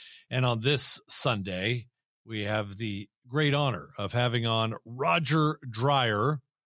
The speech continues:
one of the most distinguished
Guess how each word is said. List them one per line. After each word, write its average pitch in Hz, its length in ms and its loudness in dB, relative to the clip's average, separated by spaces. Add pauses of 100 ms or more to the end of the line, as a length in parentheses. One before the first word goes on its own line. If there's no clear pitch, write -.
(440)
one 127 160 2
of 113 100 0
the 139 160 2
most 135 480 0 (100)
distinguished 143 960 2